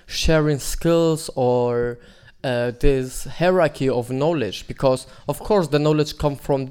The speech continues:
there, but when it's, uh, imprisoned here, then the people there cannot access it. And that's why we find some stuff, uh, komisch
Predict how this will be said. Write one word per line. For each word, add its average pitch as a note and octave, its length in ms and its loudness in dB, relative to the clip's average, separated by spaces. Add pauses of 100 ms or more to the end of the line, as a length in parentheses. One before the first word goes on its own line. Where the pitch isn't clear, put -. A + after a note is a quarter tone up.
there, C3 220 2
but B2+ 220 0
when C#3 220 0
it's, - 360 -6
uh, C3+ 180 2
imprisoned D#3 640 0 (120)
here, F3 200 -2 (440)
then D#3 220 2
the D#3 80 0 (100)
people G3+ 200 -2
there F3+ 200 -2
cannot F3+ 380 -6
access - 440 -6
it. G2 180 -12 (600)
And C#3 140 0
that's D#3 240 2
why E3+ 120 4
we D3+ 120 0
find C#3+ 500 -2
some C#3+ 240 -8
stuff, - 520 -4 (100)
uh, B2+ 380 -2 (120)
komisch F3+ 520 -2